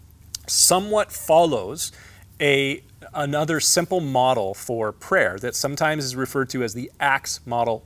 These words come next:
for prayer. So remember, the question is, how do I pray? Well, one way is to pray this prayer or to pray a prayer like this prayer in Luke chapter eleven or Matthew chapter six. Another way is to take the model, which is kind of what this prayer is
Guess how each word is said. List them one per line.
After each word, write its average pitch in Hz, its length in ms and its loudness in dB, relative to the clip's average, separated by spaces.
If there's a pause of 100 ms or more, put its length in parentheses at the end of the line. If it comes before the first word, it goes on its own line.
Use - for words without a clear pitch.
for - 160 -8
prayer. 113 240 -2
So - 140 -6
remember, 127 260 -2
the 117 80 -4
question 170 380 2
is, 120 180 -4 (300)
how 135 180 2
do 135 120 2
I 123 80 4
pray? 98 320 -4 (560)
Well, 135 220 0
one 147 360 2
way 156 240 4
is 143 120 0
to - 80 -8
pray 135 220 0
this 123 160 -4
prayer 110 400 -2
or 131 160 -6
to 127 140 -10
pray 131 200 -2
a 123 60 0
prayer 123 260 0
like 120 360 0
this - 180 -6
prayer 92 380 -12 (340)
in 117 140 -10
Luke 127 160 -8
chapter 135 260 2
eleven 120 400 0
or 120 160 -10
Matthew 110 300 -8
chapter 101 240 -8
six. - 340 -10 (460)
Another 165 480 6
way 117 320 0
is 123 140 -2
to 131 100 -10
take 151 280 -4
the 139 60 -4
model, 123 560 2
which 123 220 -6
is 127 120 -6
kind 135 360 -4
of 143 100 -6
what 113 240 -2
this 127 140 -6
prayer 107 400 -4
is 131 340 -6